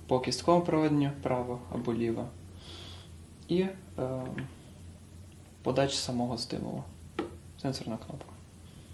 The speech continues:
Можемо робити мовну аудіометрію. Натискаємо на кнопку. Будуть записані мовні файли, е,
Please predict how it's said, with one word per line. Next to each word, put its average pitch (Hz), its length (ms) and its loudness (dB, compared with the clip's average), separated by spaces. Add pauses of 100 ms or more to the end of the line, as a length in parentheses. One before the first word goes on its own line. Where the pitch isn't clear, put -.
(280)
Можемо 143 440 6
робити 127 440 4 (100)
мовну 180 320 6
аудіометрію. 165 760 4 (1120)
Натискаємо 135 580 -2
на 147 100 0
кнопку. 196 480 0 (760)
Будуть 139 380 4
записані 135 480 4
мовні 143 280 4
файли, 175 400 6
е, 165 60 2